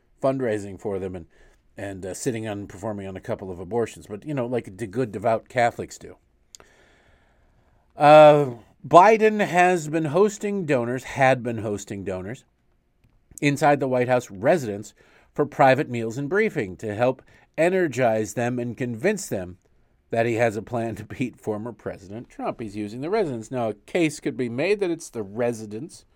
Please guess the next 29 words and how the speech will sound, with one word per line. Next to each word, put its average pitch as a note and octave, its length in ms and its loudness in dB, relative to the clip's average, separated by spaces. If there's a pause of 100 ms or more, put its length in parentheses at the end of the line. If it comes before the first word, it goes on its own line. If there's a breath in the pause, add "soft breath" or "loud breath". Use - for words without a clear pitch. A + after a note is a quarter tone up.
(280)
It's - 100 -20
a D3 60 -8
little A#2 220 -4
bit C3 200 -8
different. - 380 -2 (1600 soft breath)
But E3+ 100 4
is E3+ 80 2
he F3 120 0
having G3+ 440 8
these, F#3 260 -4 (220 soft breath)
he's D#3 160 -4
having F3+ 320 2
donors F3 400 2
over F3 240 0
for D#3+ 160 -4
dinner. D3 380 -2 (2000)
What's F#3 340 2
the A3+ 120 2
difference F3 580 0
between D3 440 -4
that? D3+ 240 0
I C3 140 4
don't E3+ 120 4
know. C3 240 -2
Are A2+ 60 2
they A#2+ 160 -2
spending B2 320 -6
the A2 80 -8
night? A2 260 -6